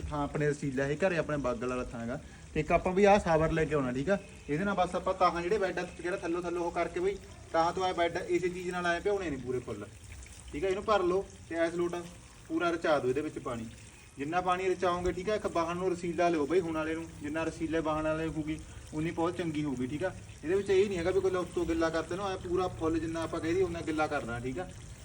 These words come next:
ਉੱਤੋਂ ਐਂ ਬੈੱਡ ਨੂੰ ਪੂਰਾ ਫੁੱਲ। ਤੇ ਘੱਟੋ ਘੱਟ ਬਈ ਦਿਨ ਵਿੱਚ ਦੀ ਦੋ, ਜਿੰਨਾ ਚਿਰ ਪੌਦ ਹਰੀ ਨਹੀਂ ਹੁੰਦੀ, ਦੋ ਵਾਰੀ ਪਾਣੀ ਬਈ ਛਿੜਕਣਾ ਹੀ ਛਿੜਕਣਾ ਇਹਦੇ ਉੱਤੇ।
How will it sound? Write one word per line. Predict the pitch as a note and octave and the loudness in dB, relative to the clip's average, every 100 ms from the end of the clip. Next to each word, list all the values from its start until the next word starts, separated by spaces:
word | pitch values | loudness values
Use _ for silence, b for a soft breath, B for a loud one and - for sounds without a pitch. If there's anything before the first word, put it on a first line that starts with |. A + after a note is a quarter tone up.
| - | -10
ਉੱਤੋਂ | D3 D3 | -8 -2
ਐਂ | E3+ | 0
ਬੈੱਡ | D#3+ D#3+ D#3+ | 2 0 0
ਨੂੰ | D#3+ | -6
ਪੂਰਾ | D#3 E3+ F3 E3+ | -4 -2 0 0
ਫੁੱਲ। | E3 D3 D3+ - - - - - | 0 -2 -4 -10 -14 -14 -14 -6
ਤੇ | D#3+ G3 | -2 0
ਘੱਟੋ | G3+ G3 | 2 2
ਘੱਟ | G3+ | 2
ਬਈ | G3 G#3 | 2 0
ਦਿਨ | F#3 F#3 | 2 2
ਵਿੱਚ | F3+ F3+ | 2 0
ਦੀ | |
ਦੋ, | E3+ F3 | 4 4
ਜਿੰਨਾ | E3+ F3 | 4 2
ਚਿਰ | F3+ | 0
ਪੌਦ | F3+ F3+ G3 | 2 2 4
ਹਰੀ | E3+ E3+ | 2 2
ਨਹੀਂ | E3+ | 0
ਹੁੰਦੀ, | E3+ E3 F3 - - - C3+ | -2 -2 -4 -8 -14 -8 4
ਦੋ | D#3+ F3 | 6 8
ਵਾਰੀ | F3+ F#3 | 8 6
ਪਾਣੀ | F3+ F3 F3+ | 2 0 0
ਬਈ | G3 | 0
ਛਿੜਕਣਾ | G3+ D#3+ - F3+ | 0 -2 -2 -2
ਹੀ | |
ਛਿੜਕਣਾ | E3+ D#3+ F3 C#3+ | -2 -2 -2 0
ਇਹਦੇ | B2 | 0
ਉੱਤੇ। | - B2 | -2 -4